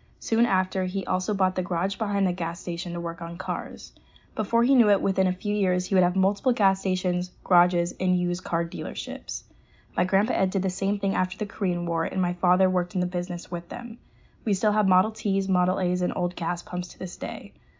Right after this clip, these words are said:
I love the passion my family has for the automotive industry, the military, and I hope to pass it down to my family one day.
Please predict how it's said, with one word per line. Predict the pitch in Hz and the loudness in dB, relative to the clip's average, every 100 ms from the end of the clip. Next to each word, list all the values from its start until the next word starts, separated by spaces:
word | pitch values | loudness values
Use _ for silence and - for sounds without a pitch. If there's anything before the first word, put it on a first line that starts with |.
| _ - | _ 0
I | |
love | 190 196 | 2 2
the | 233 | 0
passion | - 196 185 202 | 0 0 2 0
my | 180 | 0
family | - 185 180 180 | 0 0 0 0
has | 180 190 | 0 0
for | - 180 | 0 -2
the | 185 | 2
automotive | 180 185 180 180 175 | 2 2 4 2 0
industry, | 190 185 - 190 190 | 0 0 0 0 0
the | 185 | 0
military, | 175 175 175 185 175 | -2 -2 -2 0 0
and | 190 | 0
I | 175 | -2
hope | 165 175 | -4 -4
to | 196 | -4
pass | - 170 - | -4 -4 -6
it | 190 | -8
down | 185 190 | -6 -6
to | - | -8
my | 214 | -10
family | - 190 190 208 | -6 -4 -4 -6
one | 208 202 | -8 -8
day. | 208 226 | -8 -12